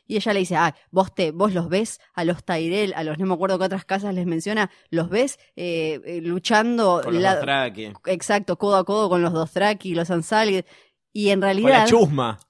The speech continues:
Speaker 1: Claro, era como, "Son muy distintos a nosotros". En realidad los Targaryen también eran muy distintos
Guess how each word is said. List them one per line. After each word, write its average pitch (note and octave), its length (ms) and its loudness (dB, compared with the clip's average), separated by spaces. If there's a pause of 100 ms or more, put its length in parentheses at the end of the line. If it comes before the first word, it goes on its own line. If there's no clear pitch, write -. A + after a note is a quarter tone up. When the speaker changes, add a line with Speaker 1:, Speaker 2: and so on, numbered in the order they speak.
(340)
Speaker 1:
Claro, A#3 260 6
era A3 140 6
como, F3+ 240 -2
"Son A#3 200 0
muy A#3+ 160 2
distintos A3 440 0
a F#3 60 2
nosotros". F3+ 360 -4
En F#3+ 100 -8
realidad A#3+ 220 2
los D4+ 140 2
Targaryen C4+ 420 2
también C4 260 2
eran C4 220 2
muy G3+ 140 0
distintos F#3 680 -2